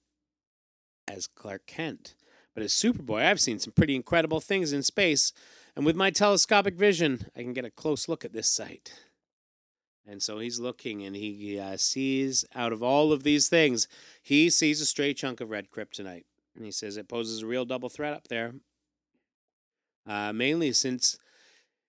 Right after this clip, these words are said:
it won't be up there long. And it's not going to burn up from the friction of entering the atmosphere like the other computers." Uh,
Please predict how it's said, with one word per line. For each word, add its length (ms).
it 160
won't 200
be 140
up 160
there 160
long. 420
And 120
it's 200
not 180
going 180
to 60
burn 240
up 100
from 140
the 60
friction 360
of 80
entering 400
the 120
atmosphere 520
like 200
the 140
other 260
computers." 640
Uh, 140